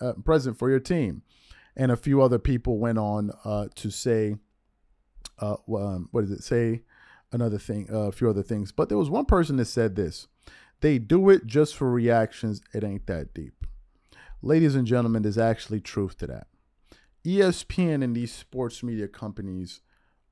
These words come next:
are actually doing this to get a reaction out of you.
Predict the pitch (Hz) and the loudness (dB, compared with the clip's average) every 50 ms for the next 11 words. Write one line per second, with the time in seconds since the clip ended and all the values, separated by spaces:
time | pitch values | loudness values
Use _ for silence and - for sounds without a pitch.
0 | _ _ _ _ _ _ _ 135 139 - - 143 151 151 156 - - - - 143 | _ _ _ _ _ _ _ 2 2 2 4 4 4 4 4 2 -2 -4 -4 -2
1 | 131 120 104 135 131 123 120 113 110 110 - - 101 90 107 104 101 92 90 87 | -2 0 0 2 2 2 2 0 -2 -2 -4 -6 -6 -4 -2 -2 0 -2 -2 -2
2 | 95 101 92 85 - - - 87 85 78 69 65 - - 62 | -2 0 -2 -2 -4 -6 -8 -8 -8 -8 -8 -10 -12 -14 -18